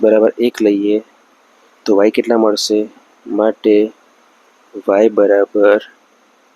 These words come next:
એક વત્તા એક એટલે બે મળશે.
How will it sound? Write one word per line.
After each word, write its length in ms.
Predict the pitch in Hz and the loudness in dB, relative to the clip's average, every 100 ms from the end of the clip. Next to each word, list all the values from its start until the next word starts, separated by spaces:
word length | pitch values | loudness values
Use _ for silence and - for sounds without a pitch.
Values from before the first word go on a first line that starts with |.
| - | -10
એક 520 | 98 110 120 - - 101 | -4 -2 -4 -6 -6 -2
વત્તા 440 | 98 _ - 107 - _ _ 107 | -2 _ -2 -2 -2 _ _ -4
એક 280 | 92 - - - _ _ _ _ _ _ - | -4 -6 -20 -20 _ _ _ _ _ _ -14
એટલે 260 | 95 107 120 - _ | -6 -2 -2 -4 _
બે 120 | 92 87 | -4 -4
મળશે. 280 | - - - | -4 -8 -12